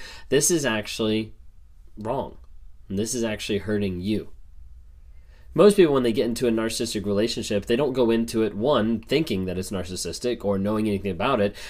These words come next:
And then two, they don't go into it with the idea of, like, "Hey, let me go get abused." And that's why a lot of times it falls on deaf ears when people are just like, "Why didn't you just leave? Like, you should just lift." Like, nobody goes into those relationships expecting abuse.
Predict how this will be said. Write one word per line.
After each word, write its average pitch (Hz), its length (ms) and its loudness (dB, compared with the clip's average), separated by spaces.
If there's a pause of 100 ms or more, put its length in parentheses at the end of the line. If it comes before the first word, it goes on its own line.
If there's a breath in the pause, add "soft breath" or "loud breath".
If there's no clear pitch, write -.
(100)
And 127 120 2
then 117 100 4
two, 165 380 4
they 143 120 6
don't 160 220 4
go 147 180 4
into 147 300 2
it 117 80 2
with 143 160 4
the 139 100 4
idea 123 320 2
of, 117 120 2
like, 113 180 2
"Hey, 131 260 0 (200 loud breath)
let 120 180 4
me 131 120 2
go 113 120 4
get 104 240 0
abused." 101 560 -2 (280)
And 123 60 0
that's 127 140 2
why 131 80 4
a - 20 6
lot 123 200 4
of 127 40 -8
times 131 340 2
it 113 100 -8
falls 120 280 2
on 110 140 0
deaf 101 240 -2
ears 127 260 2
when 107 120 -2
people 110 200 -2
are 104 60 2
just 104 220 -2
like, 107 180 0
"Why 107 180 -4
didn't 113 200 -4
you 104 80 -2
just 101 180 -4
leave? 110 280 2
Like, 98 120 -2
you 101 60 0
should 107 180 -2
just 101 160 -2
lift." 127 280 0
Like, 113 200 -2 (240 loud breath)
nobody 170 300 6
goes 139 440 6
into 131 140 2
those 107 140 2
relationships 117 520 0
expecting 117 720 0
abuse. - 540 -2